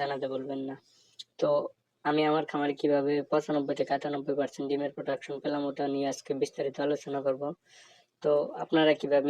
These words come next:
নিয়ে আসতে পারেন, ওটা নিয়ে আলোচনা করব। ইনশাল্লাহ, আশা করি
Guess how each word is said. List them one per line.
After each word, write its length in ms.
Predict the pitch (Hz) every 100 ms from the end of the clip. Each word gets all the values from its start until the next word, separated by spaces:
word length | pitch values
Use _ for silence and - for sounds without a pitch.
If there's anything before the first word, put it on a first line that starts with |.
| 147
নিয়ে 120 | 151
আসতে 160 | 147 - 147
পারেন, 180 | 143 147
ওটা 120 | 147 143
নিয়ে 100 | 139 139
আলোচনা 360 | 139 - 139 135
করব। 180 | 143 135 156 - _ _ _ - - _ _ -
ইনশাল্লাহ, 440 | 147 - 156 156 147
আশা 140 | 147
করি 140 | 139